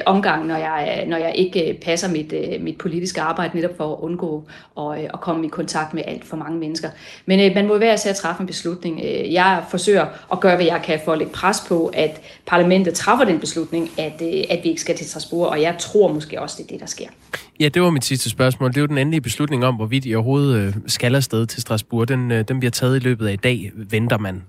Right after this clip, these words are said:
Speaker 2: Øh, tror du, udfaldet bliver, at I ikke skal afsted?
Speaker 1: Ja, det tror jeg faktisk, det gør.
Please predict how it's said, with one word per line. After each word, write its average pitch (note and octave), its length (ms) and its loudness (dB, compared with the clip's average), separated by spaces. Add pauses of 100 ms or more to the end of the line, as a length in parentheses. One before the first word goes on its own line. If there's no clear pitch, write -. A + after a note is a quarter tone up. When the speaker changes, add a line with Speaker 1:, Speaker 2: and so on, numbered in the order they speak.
Speaker 2:
Øh, G#2+ 220 0 (200)
tror - 200 0
du, C#3+ 80 0
udfaldet C#3 420 2
bliver, B2+ 180 0
at G#2+ 100 -2
I A2+ 120 -4
ikke C#3+ 220 0
skal B2 160 -2
afsted? A2 240 -2 (2500)
Speaker 1:
Ja, A3+ 140 8
det G#3 80 8
tror - 160 0
jeg - 140 -2
faktisk, F#3 260 -8
det F3 80 -6
gør. F3 140 -4